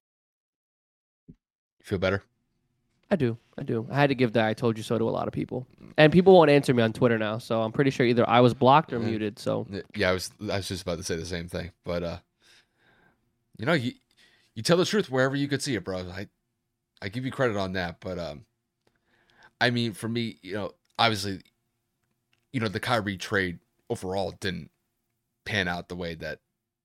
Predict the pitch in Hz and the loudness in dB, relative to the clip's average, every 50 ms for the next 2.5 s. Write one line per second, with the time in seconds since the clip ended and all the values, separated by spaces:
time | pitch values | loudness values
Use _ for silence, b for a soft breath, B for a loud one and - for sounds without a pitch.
0 | _ _ _ _ 90 92 107 104 92 95 95 92 90 87 87 85 - - 98 90 | _ _ _ _ -6 -4 -4 -2 -2 -2 -2 -2 -4 -4 -6 -8 -10 -8 -8 -6
1 | 87 85 80 80 78 62 - - - 98 95 92 90 90 - - 90 87 87 87 | -6 -8 -8 -10 -12 -14 -10 -4 -2 0 0 0 0 -2 -6 -8 -12 -12 -10 -10
2 | 85 82 82 - - - 95 87 85 | -10 -12 -12 -12 -8 -6 -4 -4 -4